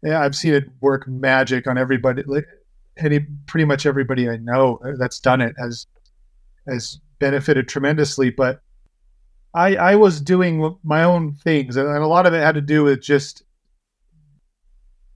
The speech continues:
like, living in, with, <laughs> with that combined light and darkness in my mind, and, and, like, wrestling with grief, like, l-,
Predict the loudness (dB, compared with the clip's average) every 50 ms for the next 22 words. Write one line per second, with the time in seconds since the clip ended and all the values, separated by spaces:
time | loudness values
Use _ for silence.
0 | _ _ _ _ _ _ -4 0 0 0 0 2 0 2 2 2 2 2 2 2
1 | 0 0 -2 -4 -10 -16 _ _ _ -2 2 2 2 2 0 -8 -4 -4 -6 -6
2 | -6 _ _ _ _ _ _ _ _ -2 -2 -2 -2 0 0 2 4 2 2 0
3 | _ -6 -4 -2 0 2 2 2 2 2 0 0 -2 -2 -4 -6 -6 -4 -2 0
4 | 0 0 0 -2 -4 -8 -4 0 2 2 2 2 0 -4 -6 -4 -4 -6 -4 -2
5 | 0 -2 0 0 0 2 2 2 0 -2 -4 -8 -12 -14 -10 -6 -6 -6 -6 -6
6 | -12 _ _ _ _ _ _ _ _ -8 -6 -6 -4 -2 0 0 0 0 -2 -2
7 | -2 0 0 -2 -2 -4 -2 -2 -2 -2 0 0 0 0 0 -2 -6 -6 -2 0
8 | 0 0 -2 -6 -10 -8 -6 -6 -6 -6 -8 -8